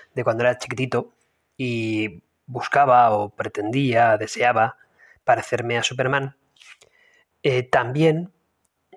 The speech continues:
em, creo, em, que hay un componente, pues, de cierto lucimiento, de, de querer que, de, que la gente me vea volar, que la gente me vea así tan bueno, ¿no?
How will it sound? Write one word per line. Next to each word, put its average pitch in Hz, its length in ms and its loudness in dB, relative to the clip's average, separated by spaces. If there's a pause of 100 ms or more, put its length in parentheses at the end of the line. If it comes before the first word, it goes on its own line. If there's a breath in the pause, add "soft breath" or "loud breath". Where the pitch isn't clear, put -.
(140)
em, 127 240 -10
creo, 139 720 0
em, 107 760 -8 (180)
que 127 100 0
hay 139 120 2
un 151 120 -2
componente, 139 1000 2
pues, 107 460 -12
de 104 340 -12
cierto 120 360 -6
lucimiento, 143 720 -2
de, 101 480 -12
de 101 160 -8
querer 113 800 2
que, 110 140 -10
de, 107 300 -2
que - 80 -12
la 107 140 -2
gente 113 160 -10
me 110 80 -8
vea 110 200 0
volar, 135 440 2
que 127 100 -8
la 107 140 -2
gente 117 240 -6
me 113 120 -10
vea 110 160 0
así - 200 -8
tan 104 220 -10
bueno, 123 240 -2
¿no? 143 160 -6